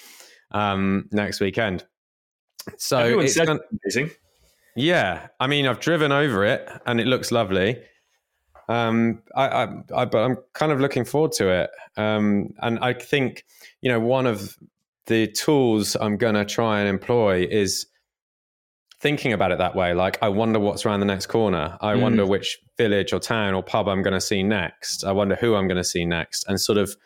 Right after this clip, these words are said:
Speaker 1: use those little tricks and strategies,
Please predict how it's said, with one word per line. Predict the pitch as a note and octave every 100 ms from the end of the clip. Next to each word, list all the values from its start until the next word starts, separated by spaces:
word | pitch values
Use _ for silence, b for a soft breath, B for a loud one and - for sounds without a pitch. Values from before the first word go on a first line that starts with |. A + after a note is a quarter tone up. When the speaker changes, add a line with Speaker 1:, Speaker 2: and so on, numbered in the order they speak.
| b b b
Speaker 1:
use | G#2 A2+ B2 B2+ A2+ -
those | A2+ A2 G#2
little | A2 A2 G2 G#2+ G#2 G2+ G#2 _ _ _ _ _ - _
tricks | - A#2+ G2 - -
and | G2
strategies, | - C3 A2 - F#2+ F#2+ F#2 F2 -